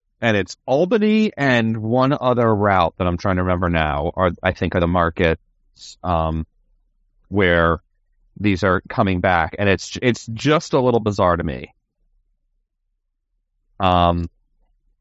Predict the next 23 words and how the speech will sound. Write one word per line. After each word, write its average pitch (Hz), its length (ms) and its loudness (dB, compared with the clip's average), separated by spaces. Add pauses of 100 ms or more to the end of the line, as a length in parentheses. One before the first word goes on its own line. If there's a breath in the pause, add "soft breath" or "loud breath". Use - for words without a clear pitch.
(580)
let's 107 140 -4
see 101 500 2 (1300)
how 98 100 2
that 95 200 2
is. 90 420 -2 (1400)
Uh, 85 300 2
I - 60 -6
can't 95 200 -2
find 85 220 0
the - 60 -12
stupid 82 260 -6
release. 87 220 -2
Damn 123 300 -2
it. - 80 -8 (480)
Um, 90 500 2 (1900)
but 92 320 0 (100)
yeah, 104 380 0
I, 110 160 0 (100)
I'm 117 200 0
just - 380 -2 (160)
dumbfounded 98 680 0
that, 90 180 -2
like, 92 300 0